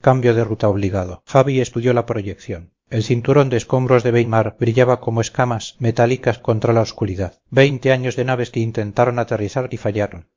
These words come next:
Ciento cuarenta y siete tripulaciones. Tasa de supervivencia. Cero por ciento. «Desviación al cuadrante K», dijo Javi, «más cerca de la gravedad. Luego sé, el calculando». Rico no usaba quizás ni tal vez.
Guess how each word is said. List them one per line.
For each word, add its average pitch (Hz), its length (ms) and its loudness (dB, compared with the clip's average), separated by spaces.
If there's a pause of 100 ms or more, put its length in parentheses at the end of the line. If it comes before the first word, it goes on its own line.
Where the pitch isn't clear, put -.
Ciento 131 360 4
cuarenta 131 680 0
y - 80 -8
siete 123 280 0
tripulaciones. 104 840 -6 (100)
Tasa 127 240 2
de 117 100 4
supervivencia. 110 840 0 (920)
Cero 117 280 2
por 95 140 -2
ciento. - 460 -6 (160)
«Desviación 117 520 4
al 110 100 2
cuadrante 117 520 0
K», 107 340 2 (400)
dijo 120 300 2
Javi, - 340 -2 (440)
«más 120 220 2
cerca 131 280 4
de 117 80 2
la 113 120 4
gravedad. 98 580 -2
Luego 110 200 6
sé, - 260 0 (100)
el 117 120 0
calculando». 98 720 0 (100)
Rico 120 640 2 (120)
no 120 160 2
usaba 127 380 4
quizás 117 380 0
ni 120 100 2
tal 113 220 2
vez. 92 320 -4